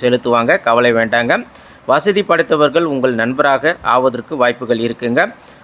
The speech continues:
உங்களின் எளிமையான பேச்சுக்கினால அனைவரையுமே நீங்க கவருவீங்க. சமூகத்துல உங்களுடைய பெயர் புகழ் படிப்படியாக உயரப்போகுதுங்க. சிலருக்கு வெளியூர், வெளிநாடு சென்று வருவதற்கான வாய்ப்புகள் அதிகமாக இருக்குங்க. அதனால நீங்க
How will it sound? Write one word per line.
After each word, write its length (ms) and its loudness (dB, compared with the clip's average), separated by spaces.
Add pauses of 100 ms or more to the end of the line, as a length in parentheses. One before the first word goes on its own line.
(160)
உங்களின் 320 2 (100)
எளிமையான 400 2 (120)
பேச்சுக்கினால 600 0 (200)
அனைவரையுமே 580 2 (100)
நீங்க 240 -2 (100)
கவருவீங்க. 520 0 (540)
சமூகத்துல 680 2 (220)
உங்களுடைய 400 0 (160)
பெயர் 360 2
புகழ் 320 0 (260)
படிப்படியாக 720 2 (100)
உயரப்போகுதுங்க. 760 0 (520)
சிலருக்கு 560 2 (140)
வெளியூர், 500 0 (100)
வெளிநாடு 520 2
சென்று 360 0
வருவதற்கான 720 2
வாய்ப்புகள் 480 0 (120)
அதிகமாக 440 -2 (160)
இருக்குங்க. 440 -2 (200)
அதனால 460 2 (120)
நீங்க 300 2